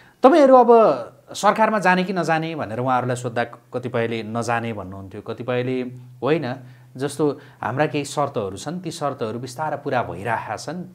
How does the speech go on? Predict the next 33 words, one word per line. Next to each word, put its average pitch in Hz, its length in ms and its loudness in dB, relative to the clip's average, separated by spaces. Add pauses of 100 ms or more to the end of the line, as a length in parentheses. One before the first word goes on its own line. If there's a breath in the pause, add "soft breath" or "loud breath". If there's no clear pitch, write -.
(160)
त्यो 208 120 4
भएर 180 240 0
हामी 113 200 -4
जान 123 240 -2
सक्छौँ 117 360 -12
भन्नुहुन्थ्यो। 92 420 -12
र - 40 -10
त्यो, 233 200 -4
त्यसमा - 340 -4
के 277 200 -6
भनेर 120 300 -4
सोद्धाखेरि 135 480 -4 (320 soft breath)
तपाईँले 214 280 2
अहिले 175 300 2 (220 soft breath)
जुन 156 180 0
दौरा 147 260 4
सुरुवालको 127 420 -2
सन्दर्भ 120 420 -4
जोड्नुभयो, 107 540 -8 (340)
दौरा 165 340 4
सुरुवाल 117 400 -4 (380 soft breath)
पुष्पकमल 190 480 -2
दाहाल 147 220 -4
प्रचण्डले 123 800 -6 (500 soft breath)
लगाउने 185 440 6
त्यो 202 160 0
अवस्था 175 400 0
आउनु 165 280 -2
भनेको 113 320 -4
नि 185 60 -2
हाम्रा 123 360 -2
कारणले 151 460 0
हो, 104 260 -2